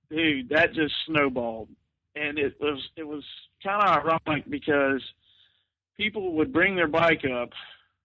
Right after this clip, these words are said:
and the whole time I would be insulting them, telling them what a piece of shit it was. You know, we didn't give a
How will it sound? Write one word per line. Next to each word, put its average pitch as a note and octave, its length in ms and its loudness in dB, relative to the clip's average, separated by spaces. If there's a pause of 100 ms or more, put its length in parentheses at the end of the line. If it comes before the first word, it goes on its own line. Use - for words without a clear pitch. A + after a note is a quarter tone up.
(680)
and C#3+ 140 -12
the C#3+ 60 -6
whole F#3 240 0
time E3+ 340 4
I D3 80 2
would C#3+ 160 -2
be D#3 140 6
insulting D3 540 0
them, A#2 220 -12 (340)
telling D#3 220 -8
them D3+ 120 -10
what D#3 140 -6
a C#3+ 40 -6
piece E3 260 -8
of D#3+ 160 -8
shit D#3 140 2
it C3 100 -2
was. B2+ 400 -8 (840)
You C3+ 120 0
know, C#3 180 6
we D3+ 120 6
didn't E3 200 6
give E3 160 6
a D3 60 2